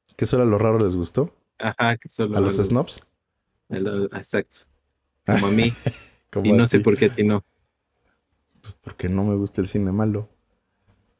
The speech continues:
Speaker 2: <laughs>
Speaker 1: Puedo ver churros.
Speaker 2: Ay.
Speaker 1: Los churros sí me
Speaker 2: Ajá,
Speaker 1: gustan.
Speaker 2: ajá,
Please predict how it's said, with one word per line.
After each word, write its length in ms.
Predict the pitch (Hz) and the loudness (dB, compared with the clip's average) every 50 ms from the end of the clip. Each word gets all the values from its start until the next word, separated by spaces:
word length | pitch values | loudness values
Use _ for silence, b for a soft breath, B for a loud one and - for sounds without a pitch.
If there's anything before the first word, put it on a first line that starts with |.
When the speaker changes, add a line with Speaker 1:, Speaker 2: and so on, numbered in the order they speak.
| _ _ _ | _ _ _
Speaker 2:
<laughs> 1000 | 135 123 - - - - - - - - _ - - _ _ _ _ _ 131 - | -4 -2 -2 -6 -8 -10 -14 -16 -16 -16 _ -20 -20 _ _ _ _ _ -4 0
Speaker 1:
Puedo 200 | 131 170 196 185 | 2 2 4 4
ver 140 | 139 131 120 | 2 2 2
churros. 360 | - 135 143 156 - 151 160 | 0 0 2 2 4 4 4
Speaker 2:
Ay. 220 | 160 156 143 131 - - _ _ _ _ _ _ | 6 6 4 4 2 -4 _ _ _ _ _ _
Speaker 1:
Los 200 | - 98 104 101 | -2 -2 -2 0
churros 260 | - 135 143 160 156 | 0 0 2 2 2
sí 60 | 139 139 | 2 2
me 80 | 123 107 | 2 4
Speaker 2:
Ajá, 80 | 104 | 2
Speaker 1:
gustan. 360 | 127 139 - - 104 101 101 - - - | 2 0 0 -2 -2 -2 -2 -6 -14 -20
Speaker 2:
ajá, 300 | - - - 113 107 - | -20 -10 -8 -8 -8 -8